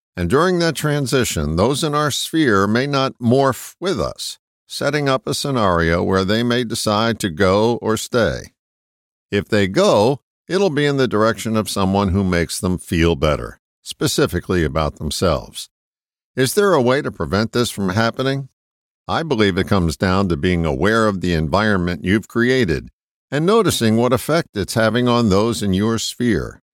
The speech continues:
Then it's a matter of communicating about what's working and what's not.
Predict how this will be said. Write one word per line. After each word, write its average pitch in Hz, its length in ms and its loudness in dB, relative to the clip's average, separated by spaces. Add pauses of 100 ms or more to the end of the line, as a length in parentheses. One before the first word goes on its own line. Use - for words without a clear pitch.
(500)
Then 131 180 -2
it's 135 180 -2
a 113 40 2
matter 107 340 2
of 82 140 -6
communicating 98 800 0
about 80 320 0
what's 101 320 0
working 92 480 0 (340)
and 82 200 -2
what's 71 260 -4
not. 71 300 -2